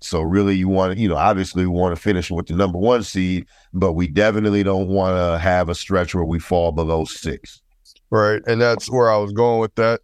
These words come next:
Speaker 2: which is, uh, you know, they've, they're building themselves, um, a cushion obviously we wanna s-, like you said, we wanna stay the one seed the entire year. We don't wanna lose another game for the rest of the year, but that's not realistic. And so,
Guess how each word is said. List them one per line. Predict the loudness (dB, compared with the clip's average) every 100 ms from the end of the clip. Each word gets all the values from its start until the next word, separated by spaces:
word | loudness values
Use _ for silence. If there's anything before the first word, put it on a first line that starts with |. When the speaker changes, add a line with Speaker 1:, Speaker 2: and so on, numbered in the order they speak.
| _
Speaker 2:
which | -8 -6 -4
is, | -4 0
uh, | 2 2 0 -4 _ _ _ _ _ _ _ _ _ _ _
you | -4
know, | 0 2
they've, | 2 0 -4
they're | 0 0
building | 2 2 2 2 0
themselves, | 0 -2 -2 0 2 2 -2 -10 -16 _ _ _ _ -8
um, | -4 -2 -2 -2 -6 -12 _ _ _ _
a | -4
cushion | 0 0 0 -2 -4 -6 -8 0
obviously | 2 2 0 0 0
we | 0
wanna | 2 2 0
s-, | -2 -2
like | -4 -2
you | -4
said, | 0 0
we | 0
wanna | 0 0 0
stay | 0 0 2
the | 0
one | 0 -2
seed | -2 -2 -2 -2
the | -4
entire | -4 0 2 2
year. | 2 0 2
We | 0
don't | 0 2
wanna | 2 0
lose | -2 -6
another | -2 -2
game | 0 -2 -2
for | -4 -6
the | -2
rest | -2 -2 -4
of |
the | -2
year, | -2
but | -4 2
that's | 2 2
not | 0 0
realistic. | 0 0 0 -2 -4 -6 -4
And | -4
so, | 2 2 2